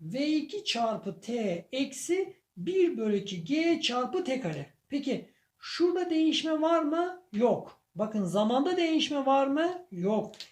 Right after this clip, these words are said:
Ama <clears throat> Ay'a gittiğimiz zaman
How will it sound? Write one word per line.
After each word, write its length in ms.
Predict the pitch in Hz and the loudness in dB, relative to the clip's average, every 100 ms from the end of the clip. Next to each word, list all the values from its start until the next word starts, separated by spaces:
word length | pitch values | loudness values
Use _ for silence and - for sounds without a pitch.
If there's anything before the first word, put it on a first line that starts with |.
| _ - | _ -2
Ama 420 | 220 254 - - 202 202 | 2 4 2 -2 -2 -2
<clears throat> 200 | - - | -2 0
Ay'a 240 | 208 330 | 2 2
gittiğimiz 720 | 330 285 - 285 285 302 302 | 2 0 0 0 2 2 0
zaman 420 | 226 226 240 196 | -2 0 0 0